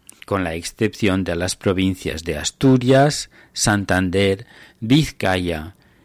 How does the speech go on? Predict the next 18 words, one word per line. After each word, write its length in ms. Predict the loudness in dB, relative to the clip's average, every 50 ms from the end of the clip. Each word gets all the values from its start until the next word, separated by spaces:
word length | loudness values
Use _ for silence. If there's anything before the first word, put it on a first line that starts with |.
| _ _ _
y 180 | -4 -2 -2
Guipúzcoa, 880 | 0 -2 -2 0 2 2 2 2 0 0 0 2 4 4 2 0 -4 _ _ _ _ _ _ -20 -20 -20 -20 _ 0
hasta 300 | 0 2 2 2 0 2
las 200 | 2 0 0 -2
puertas 560 | 0 4 4 4 4 4 2 0 0 2 0
de 120 | 0 0
Madrid, 500 | 2 2 2 4 4 4 4 2 2 -2 -6 _ -20 -20 -20 _ _
formando 760 | -14 -4 -2 0 0 0 0 0 0 0 0 0 0 -2 -2
una 240 | 0 0 0 -2 -2
franja 840 | -4 -6 -2 0 2 2 2 2 -2 -4 -6 -4 -4 -4 -4 -6 -10 -18 -20 -20 _ _ _ _
que 180 | -10 -10 -10 -8 _
comprendía 800 | 2 4 4 4 4 2 2 2 2 0 0 0 0 0 -2 -2
prácticamente 960 | 0 0 0 0 -2 -6 -6 -6 -4 -4 -4 -4 -4 -6 -6 -4 -4 -4 -4
toda 580 | -4 -6 _ 2 4 4 4 2 0 -2 -4 -4
Castilla 800 | -6 -6 -8 -8 -8 -8 -8 -8 -6 -4 -4 -4 -4 -4 -6 -12 _
la 200 | -12 -8 -8 -6
Vieja, 640 | -6 -4 -6 -6 -6 -8 -8 -10 -8 -8 -8 -10 -12 _ _ _ _ _ -20 -20 -20 _ _ _
Aragón, 760 | -6 -2 0 2 2 4 4 4 4 4 4 0 -2 -6 -12